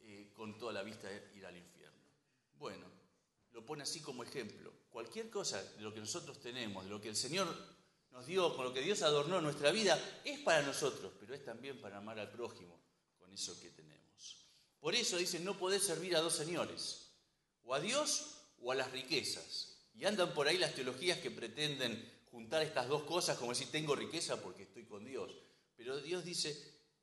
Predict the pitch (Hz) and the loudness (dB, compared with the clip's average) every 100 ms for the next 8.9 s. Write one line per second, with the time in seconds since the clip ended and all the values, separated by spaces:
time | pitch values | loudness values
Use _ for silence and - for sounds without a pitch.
0 | _ _ _ 165 170 165 196 - 107 107 | _ _ _ -12 -8 -4 -2 -2 -4 -2
1 | 117 110 101 98 104 107 - 92 92 82 | -2 -4 -10 -10 -10 -6 -6 -6 -14 -18
2 | 80 80 - - - - _ _ _ _ | -20 -18 -10 -10 -10 -18 _ _ _ _
3 | _ _ _ _ _ _ 113 127 123 127 | _ _ _ _ _ _ -16 -14 -8 -6
4 | 135 - 107 135 160 127 101 - - 92 | -4 -4 -4 2 2 4 0 -8 -16 -14
5 | 107 120 135 151 - - - _ _ 101 | -6 -6 -4 -6 -8 -10 -20 _ _ _
6 | 95 95 110 123 - 98 95 98 92 - | -20 -10 -4 -4 -6 -10 -10 -12 -18 -14
7 | 120 113 110 104 - - - - _ _ | -8 -6 -6 -6 -6 -6 -12 -20 _ _
8 | _ - 95 107 98 90 92 82 78 | _ -18 -14 -12 -12 -16 -16 -18 -20